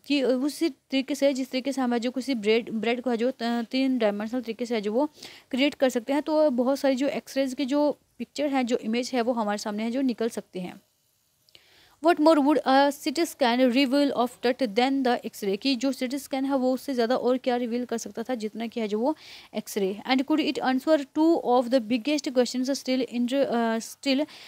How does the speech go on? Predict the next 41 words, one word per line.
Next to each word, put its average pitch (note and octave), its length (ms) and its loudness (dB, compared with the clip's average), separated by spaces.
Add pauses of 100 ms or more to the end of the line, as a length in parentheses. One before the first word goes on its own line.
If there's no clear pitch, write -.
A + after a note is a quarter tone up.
(180)
lingering D4 680 2
about A3+ 420 2
him, B3+ 220 0
और B3+ 240 4
यही B3+ 460 0
बात C#4 260 2
है C#4 100 2
कि C#4 100 -2
जो C4 200 2
अभी A#3+ 340 0
भी C#4+ 180 2
जो B3+ 240 0
दो B3 340 2
most C4+ 280 0
important B3 360 -2
questions A#3+ 380 -6
है A#3 60 2
वो A#3 140 2
उनके A#3 180 -4
बारे G#3 160 0
में A3+ 120 -4
बहुत G#3 200 -4
बार A#3 140 -4
पूछे G#3 280 -10
जाते G3 260 -8
हैं। F#3+ 120 -12 (560)
How D#4+ 160 6
did C#4+ 160 0
he D4+ 100 2
die, C4+ 280 4
कि C#4+ 80 0
वो C4 160 2
कैसे A3+ 300 -4
मरे, C#4+ 340 0 (120)
and A#3+ 260 -2 (400)
how D#4+ 260 6
old C#4+ 260 6
was B3 280 2 (120)
he C#4+ 160 2
at A#3 240 0
the A3 300 0